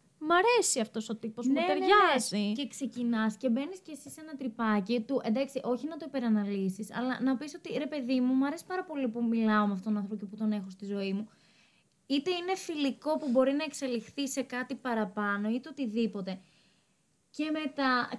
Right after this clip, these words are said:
Speaker 2: κάνει ένα μπαμ και σκάει και μένεις εσύ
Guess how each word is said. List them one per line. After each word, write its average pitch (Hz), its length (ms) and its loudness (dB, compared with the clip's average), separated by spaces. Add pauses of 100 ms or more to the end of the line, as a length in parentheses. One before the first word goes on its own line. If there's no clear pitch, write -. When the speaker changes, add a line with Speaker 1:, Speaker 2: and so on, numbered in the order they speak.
Speaker 2:
κάνει 330 260 -8
ένα 359 260 0
μπαμ 214 640 4 (480)
και 277 200 2
σκάει 240 720 0
και 277 220 0
μένεις 330 480 0
εσύ 381 520 -2